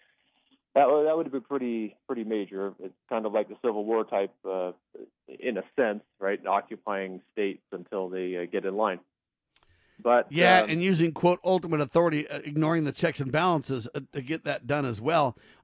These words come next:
Speaker 2: I think that's, um, n-, very, very dangerous indeed. And the
Speaker 1: Mm-hmm.
Speaker 2: reason that I bring that up is because what people wanna do is always build a be-, better mousetrap. They don't wanna rely on the system. And if the system comes back where Congress doesn't do what's right,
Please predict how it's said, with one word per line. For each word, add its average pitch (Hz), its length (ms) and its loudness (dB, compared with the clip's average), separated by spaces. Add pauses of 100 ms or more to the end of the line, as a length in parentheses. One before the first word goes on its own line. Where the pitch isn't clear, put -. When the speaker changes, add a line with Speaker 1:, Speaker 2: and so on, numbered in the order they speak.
Speaker 2:
I 175 220 4
think 151 260 -2
that's, 156 340 0
um, 135 400 0
n-, 143 400 -8
very, 160 460 2
very 139 340 0
dangerous 139 720 0
indeed. 135 600 -2 (640)
And 190 120 4
the - 40 4
Speaker 1:
Mm-hmm. 226 100 -2
Speaker 2:
reason 262 200 0
that 226 80 2
I 190 100 4
bring 170 220 4
that 151 140 2
up 147 120 -2
is 151 100 -2
because 147 360 0
what 165 160 -4
people 220 240 -2
wanna 170 240 0
do 156 160 2
is 127 100 2
always 139 240 2
build 139 220 0
a 135 40 -4
be-, 135 300 0
better 143 220 -2
mousetrap. 131 460 -4
They 139 80 -4
don't 156 160 0
wanna 160 180 2
rely 139 380 0
on 135 160 -2
the 113 100 -8
system. - 480 -10 (340)
And 110 80 -6
if 151 120 -4
the 165 80 -8
system 190 380 -4
comes 165 280 0
back 151 240 -4
where 139 80 -6
Congress 160 420 -2
doesn't 156 360 -2
do 165 160 6
what's 143 260 0
right, 127 320 -4